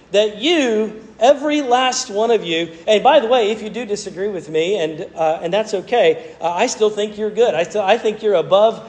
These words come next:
average. You're, you're not a man, you're not a, uh, an animal. Uh, you are a human being. In fact, all of you, all of us are human beings, not human doings.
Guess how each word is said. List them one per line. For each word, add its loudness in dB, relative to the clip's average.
average. -2
You're, -6
you're -6
not -2
a -4
man, -6
you're -2
not 0
a, 2
uh, 4
an -4
animal. 2
Uh, 2
you 0
are 4
a 0
human -4
being. -4
In -8
fact, 2
all 4
of -10
you, -12
all 6
of -2
us 2
are 2
human -2
beings, -6
not 0
human -2
doings. -2